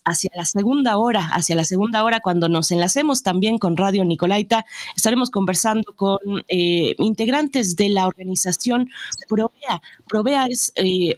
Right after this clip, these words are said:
la, el Programa Venezolano de Educación, Acción en Derechos Humanos.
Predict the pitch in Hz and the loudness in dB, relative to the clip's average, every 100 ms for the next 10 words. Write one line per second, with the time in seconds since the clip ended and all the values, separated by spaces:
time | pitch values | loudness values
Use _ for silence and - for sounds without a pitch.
0 | - 196 180 160 170 180 170 - 185 214 | -2 0 2 2 0 2 0 0 2 2
1 | 269 277 208 180 175 - 180 196 214 214 | 2 2 0 0 0 2 2 2 2 0
2 | 175 165 170 160 226 214 190 - 208 202 | 0 0 0 0 0 0 0 0 0 0
3 | - 214 196 175 175 190 - - 180 208 | 0 0 2 0 0 -2 -2 0 0 2
4 | 226 220 - - | 2 2 0 -4